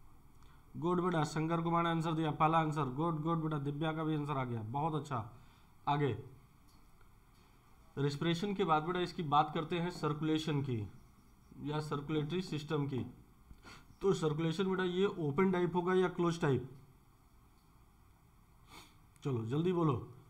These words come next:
Open टाइप या क्लोज type? Circulation कैसा होगा, Open या close?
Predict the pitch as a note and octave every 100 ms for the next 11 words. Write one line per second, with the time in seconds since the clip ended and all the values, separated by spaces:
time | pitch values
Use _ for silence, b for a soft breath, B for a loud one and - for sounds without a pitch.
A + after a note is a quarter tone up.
0 | - D#3 D#3 F#3 F3+ F#3 F#3 F3 F3+ F3
1 | E3+ D3 A#2+ - - - - _ - -
2 | - - - - D3 C#3+ E3 D#3+ F#3 F3
3 | F3 F3 C#3+ C#3+ C#3 D3 D3+ F#3 F#3 F3+
4 | F3+ E3+